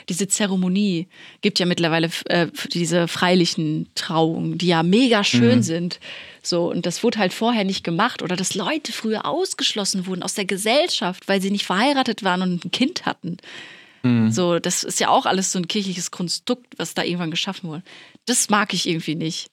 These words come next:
Speaker 1: Dieses, dieses Konstrukt, dieses behördliche, bürokratische Konstrukt, was das schon mittlerweile ist irgendwie.
Speaker 2: Ja,
Speaker 1: Das
Speaker 2: völlig,
Speaker 1: find ich
Speaker 2: völlig
Speaker 1: blöd.
Speaker 2: verständlich.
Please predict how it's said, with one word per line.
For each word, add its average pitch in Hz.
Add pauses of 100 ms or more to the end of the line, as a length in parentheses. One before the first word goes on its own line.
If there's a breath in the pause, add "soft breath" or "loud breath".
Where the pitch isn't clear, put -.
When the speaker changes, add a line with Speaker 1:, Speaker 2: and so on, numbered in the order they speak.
Speaker 1:
Dieses, 190 (500)
dieses 190 (280)
Konstrukt, -
dieses 185 (300)
behördliche, 247
bürokratische 220
Konstrukt, -
was 175
das -
schon 175
mittlerweile 165
ist -
irgendwie. 165 (560 loud breath)
Speaker 2:
Ja, 127
Speaker 1:
Das -
Speaker 2:
völlig, 113
Speaker 1:
find -
ich -
Speaker 2:
völlig 110
Speaker 1:
blöd. -
Speaker 2:
verständlich. 110